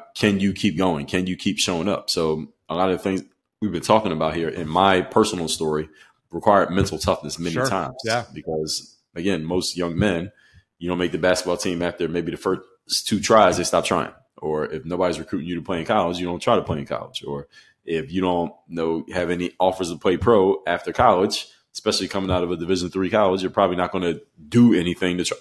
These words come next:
Speaker 2: Right.
Speaker 1: try to make those offers happen.
Speaker 2: You're,
Speaker 1: Because
Speaker 2: you're
Speaker 1: why?
Speaker 2: not gonna spend that two hundred fifty dollars and make a seventeen-hour trip to Orlando.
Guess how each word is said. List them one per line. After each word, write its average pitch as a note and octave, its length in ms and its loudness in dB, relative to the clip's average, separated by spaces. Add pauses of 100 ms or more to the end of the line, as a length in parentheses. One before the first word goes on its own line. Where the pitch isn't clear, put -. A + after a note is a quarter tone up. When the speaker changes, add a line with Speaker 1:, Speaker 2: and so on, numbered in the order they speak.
Speaker 2:
Right. G#2 260 -8
Speaker 1:
try G2+ 180 4
to F#2+ 60 2
make G2 220 2
those F#2+ 180 2
offers F2+ 300 4
happen. - 320 -2
Speaker 2:
You're, B2+ 120 -2
Speaker 1:
Because F2 140 0
Speaker 2:
you're B2 80 2
Speaker 1:
why? C3 100 6
Speaker 2:
not C#3 80 -2
gonna C#3 140 -2
spend C#3 320 -2
that B2+ 160 -2
two C#3+ 160 -2
hundred C3 240 -2
fifty C#3 260 -2
dollars A2 360 -2
and F#2+ 140 -6
make A#2 200 -2
a G#2 80 -4
seventeen-hour A#2+ 720 -4
trip B2 280 -6
to A#2+ 60 -6
Orlando. A2 640 -6